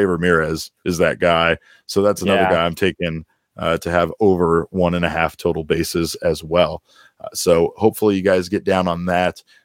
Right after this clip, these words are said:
Speaker 1: Of course, get down on the DraftKings Sportsbook if you haven't done so already. Get down on that baseball game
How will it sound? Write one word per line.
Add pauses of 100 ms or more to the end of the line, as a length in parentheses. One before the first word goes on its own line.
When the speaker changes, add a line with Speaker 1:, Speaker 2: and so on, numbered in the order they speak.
(140)
Speaker 1:
Of
course,
get
down
on
the
DraftKings
Sportsbook
if
you
haven't
done
so
already. (300)
Get
down
on
that
baseball
game